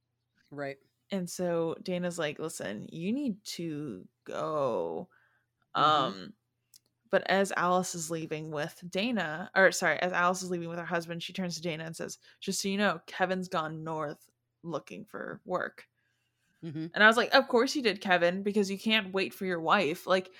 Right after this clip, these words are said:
Speaker 2: are you an, a moron? Like,
Speaker 1: I don't understand.
Speaker 2: can you not
Speaker 1: I don't understand.
Speaker 2: Right? I was like, "You could so
Speaker 1: <laughs>
Speaker 2: easily find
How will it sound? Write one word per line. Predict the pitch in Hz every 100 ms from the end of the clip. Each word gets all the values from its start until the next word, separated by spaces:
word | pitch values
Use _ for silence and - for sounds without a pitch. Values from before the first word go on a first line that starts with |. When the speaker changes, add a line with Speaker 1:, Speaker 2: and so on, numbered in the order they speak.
| - _ _
Speaker 2:
are | 208
you | 247 403
an, | 349 - _ _
a | 214
moron? | 196 185 190 175 190 240 294 403 440 _ _ _ _ _ _ -
Like, | 277 247 - -
Speaker 1:
I | 151
don't | 151
understand. | 139 139 147 139 135 _ _ _ _ _ _ _ - -
Speaker 2:
can | 254 277
you | 269
not | 240 254 - -
Speaker 1:
I | 190 226
don't | 208
understand. | 196 190 208 226
Speaker 2:
Right? | 285 427 - - - 294
I | 403
was | 349
like, | 359 277
"You | 330 370
could | 427 -
so | - - 349 320
Speaker 1:
<laughs> | -
Speaker 2:
easily | 233 277 285 269 214
find | 190 - 220 220 226 220